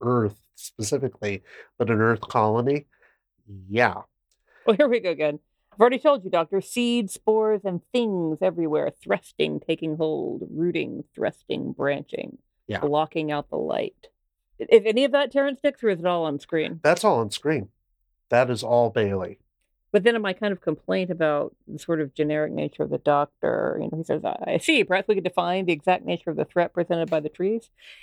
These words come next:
Speaker 2: It's funny, but it could be Pertwee, it could be anyone. Could be Hartnell even.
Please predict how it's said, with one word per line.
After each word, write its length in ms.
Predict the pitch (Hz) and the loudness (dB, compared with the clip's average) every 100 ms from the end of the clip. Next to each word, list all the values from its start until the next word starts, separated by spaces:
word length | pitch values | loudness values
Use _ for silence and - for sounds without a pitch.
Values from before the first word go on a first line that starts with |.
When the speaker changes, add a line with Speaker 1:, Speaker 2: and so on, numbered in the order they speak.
| - | 6
Speaker 2:
It's 220 | 208 185 | 6 6
funny, 520 | - - 226 240 302 269 | -8 2 4 4 2 0
but 200 | 202 180 | 0 0
it 120 | - | -2
could 200 | - 208 | -2 0
be 160 | 214 196 | -2 -4
Pertwee, 960 | - 190 190 202 196 190 185 180 175 - - | -2 -2 0 0 2 2 0 0 -4 -4 0
it 600 | 160 151 143 - - - - | 2 2 0 -4 -14 -14 -6
could 140 | 185 | -2
be 200 | 208 190 | 0 0
anyone. 460 | 139 147 - 80 156 - _ - | 0 -2 -2 -8 -10 -14 _ 4
Could 120 | 226 | 4
be 100 | 202 | 4
Hartnell 500 | - 185 - 156 143 | 2 0 0 -2 -2
even. 320 | 135 - - | -2 -4 -8